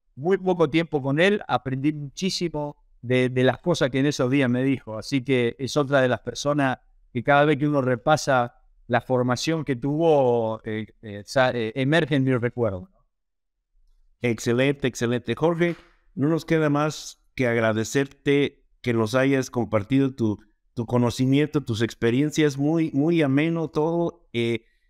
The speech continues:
Speaker 2: siempre es, es muy grato cuando termina uno estas charlas, estas pláticas, quedarse con todas esas,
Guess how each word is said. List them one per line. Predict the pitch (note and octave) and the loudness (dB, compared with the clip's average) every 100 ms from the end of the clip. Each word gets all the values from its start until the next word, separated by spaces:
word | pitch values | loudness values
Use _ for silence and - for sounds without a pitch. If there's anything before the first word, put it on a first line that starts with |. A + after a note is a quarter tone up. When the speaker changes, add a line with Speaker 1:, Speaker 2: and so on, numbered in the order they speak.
| _ | _
Speaker 2:
siempre | - C#3+ D#3 D#3+ D#3+ | -6 0 0 2 0
es, | D#3+ - | 0 -2
es | C#3 C#3 | -2 0
muy | D#3+ D3+ | 0 2
grato | C3+ C#3+ - D3 | 2 0 -2 -4
cuando | C3 B2 A2+ | 0 0 0
termina | A#2+ A2+ C3+ C#3+ | 0 0 2 2
uno | C#3+ D3 | 2 0
estas | C#3+ C3 - | -2 -6 -4
charlas, | - C3 C#3 C3+ | -2 0 0 -2
estas | C3+ B2+ - | -6 -8 -2
pláticas, | C3 C3+ C#3 B2+ C3 C3 _ _ _ _ _ _ _ _ _ _ _ | -2 0 -2 -2 -4 -4 _ _ _ _ _ _ _ _ _ _ _
quedarse | C#3+ C#3 C#3 F3 - E3+ | 0 2 2 2 -2 -2
con | C#3 C3 | 0 -2
todas | B2+ E3 E3 D3+ | 0 2 4 4
esas, | D#3 D#3 D3 - - | 0 -2 -4 -8 -12